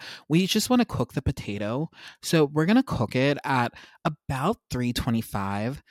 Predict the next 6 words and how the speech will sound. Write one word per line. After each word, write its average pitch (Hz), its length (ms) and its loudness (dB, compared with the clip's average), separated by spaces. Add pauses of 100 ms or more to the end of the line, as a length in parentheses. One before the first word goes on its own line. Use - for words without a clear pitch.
(220)
for 123 480 0
about 139 760 -4
five 117 440 -2
to 113 80 -6
six - 280 -8
minutes. - 460 -16